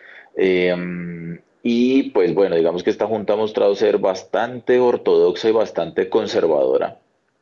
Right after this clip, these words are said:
Yo, la verdad, no los veo llegando a esas tasas tan cercanas allá arriba al catorce. Eh, me parece que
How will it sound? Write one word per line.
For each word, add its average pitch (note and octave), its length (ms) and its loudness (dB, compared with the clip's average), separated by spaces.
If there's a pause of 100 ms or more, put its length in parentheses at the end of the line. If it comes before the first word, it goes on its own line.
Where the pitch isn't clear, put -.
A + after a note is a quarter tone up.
(280)
Yo, E2 120 0
la E2+ 120 0
verdad, F#2+ 500 0 (400)
no G2 240 0
los G#2 180 2
veo A2 200 6
llegando F#2 580 2
a G2 80 4
esas G2 240 -4
tasas G2+ 320 -4
tan G#3 180 -4
cercanas E2 560 -2
allá G2 200 2
arriba D#2+ 280 2
al G2 120 -2
catorce. F2+ 680 -2 (460)
Eh, F2+ 300 0
me F2+ 160 -2
parece E2+ 540 0
que G2 760 4